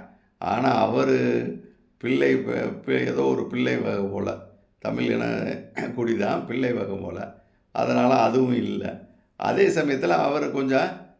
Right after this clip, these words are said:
ஸ்கில்லான ஆளு தான். அப்படி பார்த்தா அவரு கல்யாணம் பண்ணியிருக்கிறது பீகார் லேடி. ஏன்னா, க-, கலப்பு திருமணம் பண்ணியிருக்காரு.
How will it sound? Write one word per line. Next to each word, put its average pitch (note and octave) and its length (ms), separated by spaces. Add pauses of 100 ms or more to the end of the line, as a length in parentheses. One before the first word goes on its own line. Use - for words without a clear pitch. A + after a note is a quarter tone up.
(140)
ஸ்கில்லான C#3+ 720
ஆளு B2 320
தான். - 420
அப்படி - 240
பார்த்தா C3+ 300
அவரு C3 500 (180)
கல்யாணம் B2+ 440
பண்ணியிருக்கிறது A#2+ 480
பீகார் A2 360
லேடி. G2 540 (300)
ஏன்னா, - 380
க-, - 320
கலப்பு A2 300
திருமணம் F#2+ 440
பண்ணியிருக்காரு. F2+ 600